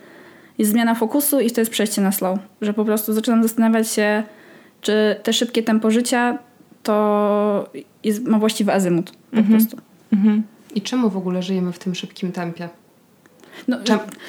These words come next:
Speaker 1: czemu żyjemy, to jest, wiesz, no, żyjemy w społeczeństwie, więc faktycznie, y, jakby jesteśmy, wydaje mi się, od tego po prostu bardzo dobrze przygotowywani od najmłodszych lat, prawda? Tego, że dzień ma harmonogram, że musimy po szkole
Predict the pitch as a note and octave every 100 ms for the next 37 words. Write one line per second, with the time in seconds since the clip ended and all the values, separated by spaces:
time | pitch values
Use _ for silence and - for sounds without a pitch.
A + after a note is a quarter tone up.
0 | - D#4 E4 D#4 D4+ D#4 D4+ D4+ C4+ B3
1 | A3 A3 A3 G#3 G#3+ A3 G3+ G3+ B3 A#3+
2 | A3+ G3+ G#3 G#3+ G#3+ A#3 A3 A3+ G#3+ G#3
3 | - G#3 G3+ D#3 G#3+ G#3 G#3+ G#3+ G#3+ -
4 | A3 A#3 A3+ A3 G#3+ G#3+ G#3+ G#3+ G#3 -
5 | G3+ G#3 G3+ G#3 G#3 G#3+ G#3 G#3+ G#3 G#3
6 | G#3 G#3+ - A3 A#3 D4 D4 A3 F#3+ G3+
7 | G3+ G3 A#3+ A#3 F3+ - - - F#3 G3
8 | A3 - - - - - G#3 G#3 G3+ G3+
9 | - G3 G3+ G3+ G3 G3 G#3+ G#3 G#3 B3+
10 | C4 B3 A3+ G#3+ G3+ G3 - F#3+ F#3+ -
11 | F3+ A3 A3 - G3+ G3 G3 G3